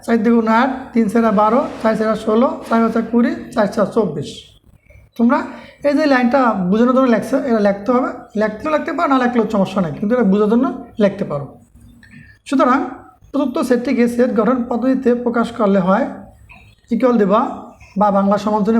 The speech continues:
বলতে পারো, সমান দিবা, সেকেন্ড ব্র্যাকেট শুরু করবা, x such that x, কমা, চার বা ফোরের গুণিতক, ফোরের গুণিতক, এবং x less than equal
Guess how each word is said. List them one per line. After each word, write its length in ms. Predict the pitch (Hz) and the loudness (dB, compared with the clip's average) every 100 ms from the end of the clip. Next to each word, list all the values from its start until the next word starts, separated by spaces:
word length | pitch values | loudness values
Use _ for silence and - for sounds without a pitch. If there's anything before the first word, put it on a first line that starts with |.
| 214 | 0
বলতে 140 | 214 214 | 0 0
পারো, 120 | 220 220 | 0 0
সমান 180 | 208 214 | 0 2
দিবা, 160 | 208 247 277 - - _ - | 2 0 -2 -12 -20 _ -4
সেকেন্ড 240 | 226 233 214 | -2 0 0
ব্র্যাকেট 200 | 233 233 226 | -2 -2 0
শুরু 120 | 220 214 | 0 0
করবা, 220 | 190 240 269 - 226 - | 2 0 -2 -2 0 0
x 20 | - - - _ _ _ _ _ _ _ | -8 -16 -20 _ _ _ _ _ _ _
such 360 | - 202 214 208 175 175 | -4 0 0 -2 -2 0
that 240 | 277 254 - - - - 214 208 | 0 -2 -10 -18 -20 -4 -2 -2
x, 20 | - - - _ - | -8 -20 -20 _ -2
কমা, 280 | 208 233 277 - - - _ _ _ - - _ _ _ - | 2 2 0 -6 -16 -20 _ _ _ -20 -20 _ _ _ -2
চার 180 | 262 254 226 | 0 2 2
বা 80 | 233 226 | 2 2
ফোরের 260 | 214 214 208 | 2 2 2
গুণিতক, 380 | 214 202 151 - - - - _ _ _ _ | 2 0 -2 -6 -12 -20 -20 _ _ _ _
ফোরের 280 | 196 254 - - - - - _ _ _ | 2 2 2 -6 -14 -18 -20 _ _ _
গুণিতক, 380 | 208 220 185 139 - - - 330 | 2 2 0 -4 -8 -12 -4 0
এবং 160 | 247 139 - - - - _ 220 269 | 2 0 -8 -14 -20 -20 _ 0 0
x 20 | - - - - - - | -2 -12 -20 -20 -12 -2
less 140 | 220 214 | 0 2
than 120 | 233 233 | 2 2
equal 320 | 247 269 | 2 2